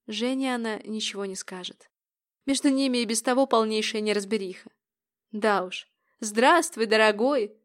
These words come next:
У нас все сложно, но я беременна от тебя вторым ребенком. Поздравляю!"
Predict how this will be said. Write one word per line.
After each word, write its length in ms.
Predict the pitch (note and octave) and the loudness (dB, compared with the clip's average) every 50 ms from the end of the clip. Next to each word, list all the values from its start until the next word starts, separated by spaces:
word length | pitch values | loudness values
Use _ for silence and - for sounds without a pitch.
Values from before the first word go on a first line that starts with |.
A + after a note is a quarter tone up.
| _ _ | _ _
У 60 | - D#4+ | -6 0
нас 240 | C4 B3 A3+ A3+ - | 2 2 2 2 0
все 160 | - A3 G3+ | -2 -2 -2
сложно, 640 | G3 - - C4+ C#4 E4 D#4 D4+ C4+ B3 B3+ A#3 - - _ _ - - - - _ | -2 -2 -2 -2 2 2 2 2 2 0 -4 -4 -4 -6 _ _ -20 -20 -20 -10 _
но 80 | E4+ | -2
я 180 | F4+ F4 F#4 F#4+ | 4 6 6 8
беременна 540 | E4 F4+ F4 F4+ F#4 F4+ D#4 D#4 C#4 C4+ C4 | 8 8 8 8 6 6 4 2 2 2 0
от 200 | - - B3+ - | 0 -2 -4 -4
тебя 260 | - C#4 A#3 C#4+ C4 | -4 0 0 0 0
вторым 340 | C4 - - A#3 A#3 A#3+ A#3+ | 0 -2 -2 -2 -2 -2 -2
ребенком. 520 | B3+ B3 A#3 D4 D4+ C4+ A3+ - - F#3+ - _ _ _ | -2 -2 0 0 -2 -2 -4 -10 -16 -20 -20 _ _ _
Поздравляю!" 760 | - D4 D4 A#3 C4+ D4 C#4 C#4 C#4 D4+ D#4 C4 A3 G3 G#3 | -2 -2 2 4 4 4 6 4 4 4 4 2 2 0 -4